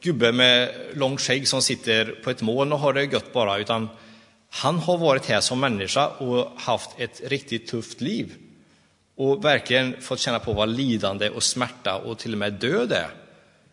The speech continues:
Så hur illa vi än kommer hamna i livet så har Jesus varit där och han vet hur vi har det och kan stötta oss, liksom. Och det är en tröst att veta att, ja, Gud vet verkligen hur det är att ha det svårt.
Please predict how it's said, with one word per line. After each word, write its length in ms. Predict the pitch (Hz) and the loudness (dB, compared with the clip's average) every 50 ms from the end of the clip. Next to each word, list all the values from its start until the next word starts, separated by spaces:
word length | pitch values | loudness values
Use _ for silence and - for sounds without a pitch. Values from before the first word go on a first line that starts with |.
| _ _ _ _ _ _ _ _ | _ _ _ _ _ _ _ _
Så 440 | - - - 123 127 131 - - - - 143 - - | -8 -4 0 0 0 0 -2 -4 -10 -14 -10 -6 -2
hur 320 | 160 170 185 - - - | -2 -2 -2 -2 -2 -2
illa 200 | 185 156 123 113 | 2 4 4 4
vi 100 | 120 131 | 4 4
än 300 | 120 110 107 110 110 113 - - - - | 2 2 0 0 -2 -4 -6 -10 -10 -6
kommer 240 | - 120 113 113 113 | -2 0 2 2 0
hamna 420 | 113 - 139 117 98 95 101 120 | 0 0 -2 -2 0 0 0 0
i 60 | 143 | 0
livet 320 | 143 139 113 101 101 - - | -2 -2 -2 -2 -4 -4 -4
så 220 | - - 117 101 | -2 -2 -2 -2
har 100 | 95 113 | 0 0
Jesus 340 | 117 123 123 107 - 104 - | 0 0 0 -2 -2 -2 -2
varit 200 | 113 123 - - | -2 -4 -4 -2
där 260 | - 104 98 95 - - | 0 0 0 -2 -4 -8
och 80 | - 107 | -10 -6
han 180 | 101 117 123 117 | -4 -4 -4 -2
vet 300 | 123 117 110 - - - | 0 0 0 -2 -4 -6
hur 40 | |
vi 60 | 107 113 | -6 -6
har 260 | 110 113 104 98 101 | -2 -2 0 0 0
det 140 | 117 127 139 | 0 0 -2
och 160 | 123 117 - | -4 -8 -10
kan 320 | - - 107 104 107 107 104 - - - - - _ _ | -6 -4 -2 -2 -2 -4 -6 -12 -20 -20 -20 -20 _ _
stötta 480 | - - - - 139 131 - - 104 104 | -10 -6 -2 -2 -2 -4 -2 -2 0 0
oss, 240 | 123 143 139 - - | 2 0 0 -2 -2
liksom. 220 | 117 101 - 101 | -2 -4 -4 -4
Och 60 | 101 | -2
det 100 | 95 120 | 2 2
är 60 | 120 | 2
en 100 | 117 120 | 2 2
tröst 340 | 120 - - 156 165 160 - | -2 -2 -2 -2 -2 -2 0
att 60 | 160 | 0
veta 180 | 151 135 113 110 | 0 2 2 0
att, 260 | 110 107 - - - - - - - _ _ _ _ _ _ _ _ _ _ _ _ _ _ _ - | -2 -2 -4 -14 -20 -20 -20 -20 -20 _ _ _ _ _ _ _ _ _ _ _ _ _ _ _ -2
ja, 160 | - 110 113 | 0 2 2
Gud 340 | 123 120 98 110 131 156 156 | 2 2 2 2 2 4 4
vet 220 | 139 117 101 98 | 4 4 4 4
verkligen 300 | 120 117 - - 101 95 | 2 -2 -2 -2 -4 -4
hur 120 | 92 104 101 | -2 -2 0
det 100 | 101 101 | 2 2
är 240 | 117 147 175 131 | 2 2 2 2
att 60 | 107 95 | 2 0
ha 100 | 110 101 | 0 -2
det 60 | 101 | -2
svårt. 520 | - - 147 180 214 - - - - - | -2 -2 -2 -2 -2 -2 -4 -6 -12 -12